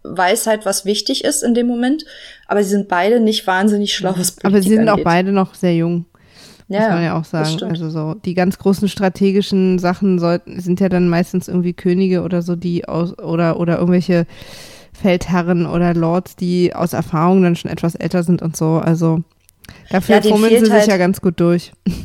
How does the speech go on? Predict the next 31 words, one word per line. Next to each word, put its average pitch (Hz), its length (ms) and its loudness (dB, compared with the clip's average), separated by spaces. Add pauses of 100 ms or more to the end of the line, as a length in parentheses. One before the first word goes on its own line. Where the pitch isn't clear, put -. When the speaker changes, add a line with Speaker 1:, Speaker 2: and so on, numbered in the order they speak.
(300)
Speaker 1:
Ja, 214 160 2
denen 226 260 0
fehlt 254 320 -4
halt, 233 260 -2
also 214 160 -2
was 208 160 -2
man 214 160 2
halt 208 200 0
bei, 196 300 0
bei 185 200 -2
Dany 202 340 0
hat, 254 200 -2
sind 214 240 -2
halt 202 200 -2
irgendwie, 202 640 -4 (320)
die 196 100 2
hat 190 160 -2
halt 190 180 0 (240)
Tyrion 220 600 2
und 185 180 -6
Varys 185 520 0
und 180 200 -6
das 180 120 -4
sind 180 120 -4
diese 175 220 -4
sehr, 185 280 0
sehr 190 140 0
schlauen 190 500 0
Menschen, 180 480 -4
die 175 220 -2
irgendwie 175 580 -2